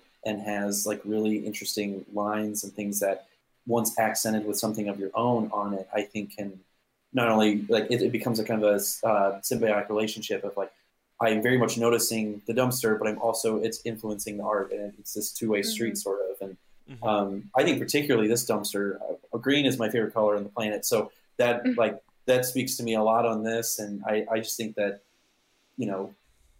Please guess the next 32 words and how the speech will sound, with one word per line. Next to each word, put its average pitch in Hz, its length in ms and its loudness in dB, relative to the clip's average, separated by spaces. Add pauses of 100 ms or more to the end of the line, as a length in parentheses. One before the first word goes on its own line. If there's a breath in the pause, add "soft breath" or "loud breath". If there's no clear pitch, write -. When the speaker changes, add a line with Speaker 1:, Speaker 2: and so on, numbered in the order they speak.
(560)
Speaker 1:
honestly, 127 480 0
I 117 100 0
mean, 110 200 -2
that's, - 400 0
it's - 180 -8
like - 220 -2
punk, - 380 -6
let's 113 200 -4
say 107 160 0
that. 104 220 0
<laughs> - 40 0
Let's - 280 -6
say - 260 4
it's, 214 580 4
Speaker 2:
<laughs> 320 140 0
Speaker 1:
it's 277 420 -2
the 151 180 0
fuck 135 280 2
you, 127 320 2
for 123 200 -4
sure, 127 320 2
that 107 140 2
we, 117 240 -2
that 107 200 -2
we're 104 160 -4
all 104 120 -6
looking 110 300 -14
for, 98 160 -12
so 98 260 -14
I, 107 60 -4
I 104 360 -10
really, 98 300 -8